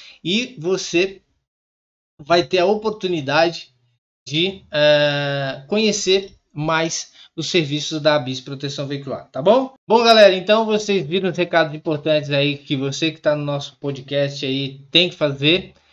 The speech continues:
E vamos seguir o bate-papo aqui com o Wilson, que tá sendo, como eu falo, uma aula. A gente aprende com as experiências dele, como que o setor, é, de construção. E ele vai falar algumas novidades e oportunidades pra você. Então vamos seguir, vamos chamar ele aqui pro nosso,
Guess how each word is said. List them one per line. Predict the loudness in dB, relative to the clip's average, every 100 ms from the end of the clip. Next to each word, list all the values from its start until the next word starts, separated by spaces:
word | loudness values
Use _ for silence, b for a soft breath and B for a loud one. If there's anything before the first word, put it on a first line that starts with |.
| b -2
E |
vamos | 2 2 0
seguir | -6 -6 -4 -4
o | -4
bate-papo | -2 -2 -2 0 0 0
aqui | -6 -6 -6
com | -6 -2
o |
Wilson, | 0 0 -4 -6
que | -4
tá | -4
sendo, | -2 -4 -4 -4
como | -4 -2
eu | -4
falo, | -2 -2 -2 -4
uma | -2 2
aula. | 2 2 2 -2
A |
gente | -6 -6
aprende | -6 -6 -6 -6 -8
com | -8
as | -6
experiências | -8 -8 -6 -6 -8 -10
dele, | -2 0 0 -2 -6
como | -8 -8 -10
que | -12 -10 -8 -10
o | -14
setor, | -12 -14 -10 -6 -6 -6 B B B B
é, | -4 -4 -4 -6 -8 -8
de | -10
construção. | -6 -8 -8 -10 -6 -4 -4 -4 B B
E | 0 2
ele | 4
vai | 0
falar | 0 0
algumas | 0 0 -4 -4 -4 -8 -12
novidades | -4 0 0 0 0 0 0 -2
e | -2
oportunidades | -2 -2 -6 -4 -2 0 0 -2
pra | 0 2
você. | 2 -2 -4 -4
Então | -2 0 0
vamos | -2 -4
seguir, | -4 -4
vamos | -6 -4
chamar | -2 0 0
ele | 2 0
aqui | -2 -10
pro | -10 -6
nosso, | -4 -4 -6 -6